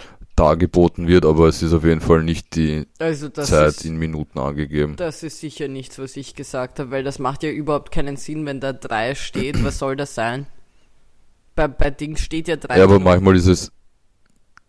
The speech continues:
Speaker 1: es, es steht aber nirgendwo Minuten dabei.
Speaker 2: Oh ja,
Speaker 1: Es
Speaker 2: bei der
Speaker 1: steht einfach
Speaker 2: U-,
Speaker 1: nur eine Zahl.
Speaker 2: Ja, sicher, wenn du bei der U-Bahn wartest, steht ja drei Minuten.
Speaker 1: Es steht nur drei. Es steht nicht
Speaker 2: Nein.
Speaker 1: drei Minuten.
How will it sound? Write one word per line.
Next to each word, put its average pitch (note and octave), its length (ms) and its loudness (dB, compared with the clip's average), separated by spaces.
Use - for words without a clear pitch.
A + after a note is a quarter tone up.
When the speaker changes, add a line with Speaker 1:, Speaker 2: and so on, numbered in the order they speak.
Speaker 1:
es, E2 220 -2
es E2 260 0
steht G2 200 6
aber F#2 120 8
nirgendwo F#2 400 2
Minuten E2+ 460 -4
dabei. D2+ 340 2
Speaker 2:
Oh E3+ 140 -6
ja, F3+ 140 0
Speaker 1:
Es E2+ 80 2
Speaker 2:
bei E2 60 0
der E2+ 80 2
Speaker 1:
steht E2 120 4
einfach E2 160 0
Speaker 2:
U-, E2 40 0
Speaker 1:
nur E2 100 4
eine D#2+ 180 -2
Zahl. D#2+ 400 4
Speaker 2:
Ja, D3+ 160 -12
sicher, - 340 -12
wenn E3 140 -10
du D#3+ 60 -12
bei E3+ 100 -6
der E3 80 -4
U-Bahn E3+ 340 -8
wartest, D3 360 -6
steht F3+ 200 -10
ja D3 80 -6
drei C3 240 -8
Minuten. B2+ 540 -12
Speaker 1:
Es - 100 -2
steht E2+ 240 2
nur F2 160 0
drei. C#2+ 460 0
Es - 60 -10
steht E2 180 -2
nicht E2 140 -4
Speaker 2:
Nein. - 40 -16
Speaker 1:
drei C#2+ 220 -2
Minuten. C#2+ 560 -14